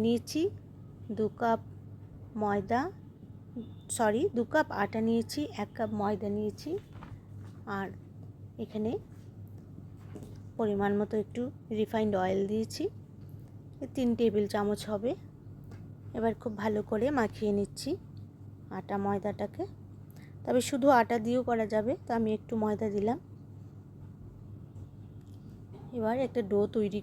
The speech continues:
করে একটু সাদা তেল লাগিয়ে একটু ঢাকনা দিয়ে মিনিট পাঁচেক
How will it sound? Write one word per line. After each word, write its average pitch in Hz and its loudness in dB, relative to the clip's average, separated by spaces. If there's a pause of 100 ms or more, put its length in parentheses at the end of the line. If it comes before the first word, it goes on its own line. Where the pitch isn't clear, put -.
করে 226 8 (1700)
একটু 208 -4 (360)
সাদা 202 2 (120)
তেল 208 4 (120)
লাগিয়ে 202 2 (1400)
একটু - -10 (100)
ঢাকনা 202 -2 (100)
দিয়ে 208 4 (160)
মিনিট 208 4 (100)
পাঁচেক 208 0